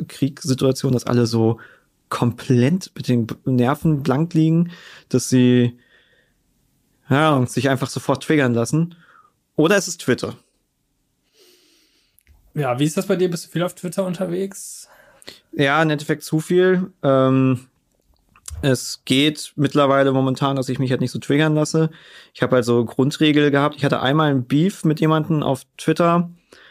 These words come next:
Speaker 1: äh, der komplett nutzlos war.
Speaker 2: Mhm.
Speaker 1: Ähm, wo einer einfach mir halt Sachen unterstellt hat. Es war so ein Rapper. Ähm, und es war halt keine Diskussion, sondern ich war erstmal irritiert. Ich hab erstmal ni-, nicht gecheckt, dass der mich disst. Und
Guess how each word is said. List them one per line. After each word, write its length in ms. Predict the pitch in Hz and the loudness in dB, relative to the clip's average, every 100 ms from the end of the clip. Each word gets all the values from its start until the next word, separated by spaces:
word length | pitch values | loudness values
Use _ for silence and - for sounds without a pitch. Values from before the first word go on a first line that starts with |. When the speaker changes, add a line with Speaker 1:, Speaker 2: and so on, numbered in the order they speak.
| _ - | _ -4
Speaker 1:
äh, 300 | 143 135 135 | 2 4 4
der 260 | 131 127 123 | 4 4 0
komplett 440 | - 196 214 202 | -2 -2 0 0
nutzlos 340 | 185 - 127 156 | 0 0 0 2
war. 260 | 151 - _ _ _ _ _ | 0 -2 _ _ _ _ _
Speaker 2:
Mhm. 220 | 143 135 131 | -6 -2 0
Speaker 1:
Ähm, 580 | 135 131 131 131 131 | 2 4 4 4 4
wo 80 | 131 | 2
einer 220 | 123 143 | 2 2
einfach 320 | 131 131 143 143 | 2 0 -2 0
mir 340 | 135 127 123 | 2 4 4
halt 220 | 127 123 | 2 0
Sachen 320 | 131 - 135 | 0 0 0
unterstellt 540 | 123 127 123 - 131 143 | 0 0 -2 0 0 2
hat. 120 | 139 | -2
Es 160 | 240 117 | -2 0
war 500 | 117 117 117 117 - | 2 4 2 2 0
so 80 | 123 | 0
ein 60 | |
Rapper. 460 | 113 127 151 143 147 _ - - - _ _ | 2 2 2 0 -2 _ -20 -20 -20 _ _
Ähm, 960 | 139 127 123 123 123 123 123 123 123 120 | 0 2 4 4 2 4 4 4 2 2
und 280 | 127 123 120 | 2 2 2
es 140 | 120 | 0
war 80 | 123 | 0
halt 80 | 120 | 0
keine 180 | 123 123 | 0 -2
Diskussion, 500 | 113 113 120 104 120 | -2 0 0 0 -4
sondern 460 | 117 113 113 117 110 | -2 0 2 0 -2
ich 220 | 139 - | -4 -4
war 140 | 123 131 | -2 0
erstmal 260 | 127 131 | 0 2
irritiert. 420 | 123 120 - 147 110 | 2 0 2 2 2
Ich 100 | 123 | -2
hab 100 | 127 | 0
erstmal 220 | 120 123 | 2 2
ni-, 140 | 120 | 0
nicht 280 | 135 120 - _ _ - | 0 -2 -4 _ _ -6
gecheckt, 320 | 120 131 - | -2 0 0
dass 120 | 117 | 0
der 120 | 120 | 2
mich 220 | 117 110 - | 2 0 0
disst. 320 | 147 - | -2 -2
Und 120 | - | -4